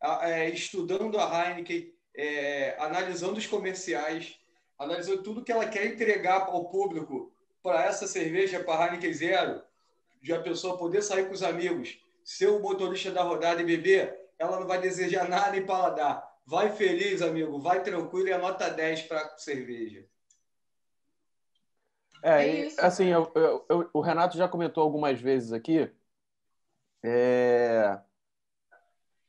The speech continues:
Speaker 2: que pra você tá, você não precisa beber cerveja pra tá incluído socialmente.
Speaker 3: Socialmente.
Speaker 2: Mas, assim,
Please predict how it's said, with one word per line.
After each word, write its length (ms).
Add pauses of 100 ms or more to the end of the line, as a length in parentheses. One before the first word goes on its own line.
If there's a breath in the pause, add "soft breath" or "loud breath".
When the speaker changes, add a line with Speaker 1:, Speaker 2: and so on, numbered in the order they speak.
(220)
Speaker 2:
que 380 (260)
pra 160
você 300
tá, 260
você 360
não 80
precisa 280
beber 380
cerveja 420
pra 180
tá 260
incluído 960 (360)
socialmente. 720
Speaker 3:
Socialmente. 720
Speaker 2:
Mas, 260
assim, 520